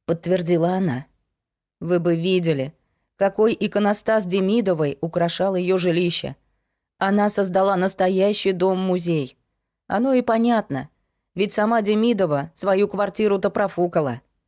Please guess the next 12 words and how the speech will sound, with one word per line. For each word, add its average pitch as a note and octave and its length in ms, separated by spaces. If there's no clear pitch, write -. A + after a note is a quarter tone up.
«Да, D3+ 200
я D3 180
слышал». D3 480
«Потому-то G3+ 640
Оля F#3+ 400
и G#3+ 120
решила A3+ 540
отписать G3+ 500
свою G3+ 300
квартиру G3 600
сыну G3 340
актрисы». F3 600